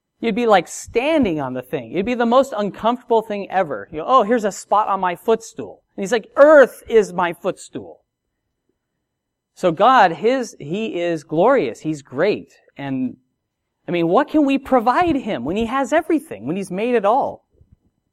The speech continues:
And so God's people, they had ceased to look to God. They stopped understanding how great God was, and they saw this temple.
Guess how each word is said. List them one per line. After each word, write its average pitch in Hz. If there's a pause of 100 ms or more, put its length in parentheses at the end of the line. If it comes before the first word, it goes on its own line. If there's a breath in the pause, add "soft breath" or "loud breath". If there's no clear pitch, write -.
(880)
And 202
so 233
God's 262
people, 214
they 208
had 208
ceased 294
to 220
look 214
to -
God. 156
They 170
stopped 269 (360)
understanding 233
how 196
great 185
God 175
was, 208
and 196
they 202
saw 214
this 175
temple. 170